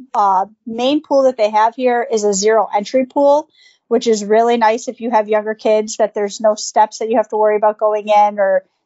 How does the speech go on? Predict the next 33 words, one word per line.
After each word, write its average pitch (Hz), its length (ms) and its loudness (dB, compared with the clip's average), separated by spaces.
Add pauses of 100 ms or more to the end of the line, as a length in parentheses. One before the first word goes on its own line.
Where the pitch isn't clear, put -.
jumping 233 360 -2
in 226 100 -2
off 220 200 -2
the 254 80 -4
side. 208 400 0
So - 120 -10
you 214 60 -8
can 208 100 -10
just 214 320 -4 (320)
enter 233 360 0
right 214 260 0
in 226 240 2
off 214 260 0
the 254 80 -12
side. 202 480 0 (1000)
Anyone 226 340 0
who 220 80 -6
doesn't 214 280 -2
know 214 160 2
exactly 214 380 -2
what 208 160 0
a 208 60 2
zero 214 340 2
entry 208 360 -4
pool 226 280 0
is, 220 300 0 (120)
imagine 220 760 2 (460)
the 220 180 0
ocean, 277 560 0 (140)
just - 580 -2 (180)
pool 262 180 0
size. - 600 -6 (320)
So 190 540 2